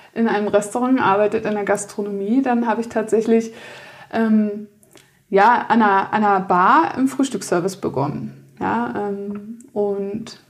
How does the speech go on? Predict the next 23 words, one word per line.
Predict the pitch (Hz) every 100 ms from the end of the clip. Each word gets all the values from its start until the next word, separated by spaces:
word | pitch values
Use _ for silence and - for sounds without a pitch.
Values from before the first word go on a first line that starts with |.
| _ _ _ _ _ _ -
das | 170 -
war | 190 226
dann | 240 247
eine | 247 247
ganz | 262 247
große | 302 349 349
Herausforderung | 339 269 269 - 294 254 262 247 262 277 262
und | 226 233 240
da | 233
sind | 240 254
wir | 226
eigentlich | 254 294
wahrscheinlich | 285 311 330 320 294
auch | 240
schon | - 277
so | 240
ein | 247
bisschen | 247 277
beim | 214 190 214
Thema, | 233 240 214 214 - - - - _ _
ähm, | 220 214 214 202 196 190 - - _
wie | 180 208
man | 202 196 196 208